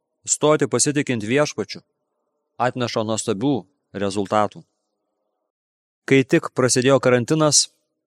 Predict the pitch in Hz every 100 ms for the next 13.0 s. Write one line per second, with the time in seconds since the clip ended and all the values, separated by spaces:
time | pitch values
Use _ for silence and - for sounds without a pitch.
0 | _ _ _ _ _ _ _ - 135 139
1 | 131 127 120 117 110 139 135 110 - 113
2 | 123 131 123 - 90 - _ _ _ _
3 | _ _ _ _ _ _ _ 110 104 120
4 | 113 107 117 117 113 110 107 104 95 _
5 | _ _ _ _ _ _ _ - 104 -
6 | 107 - 131 113 110 107 135 113 113 110
7 | 113 117 - 110 127 120 85 _ _ _
8 | _ _ _ _ _ _ _ _ _ -
9 | 107 117 123 156 170 160 156 151 165 135
10 | - 82 - _ _ _ _ _ _ _
11 | - 98 120 - 139 135 120 127 135 120
12 | - 123 110 127 - 131 127 98 - 90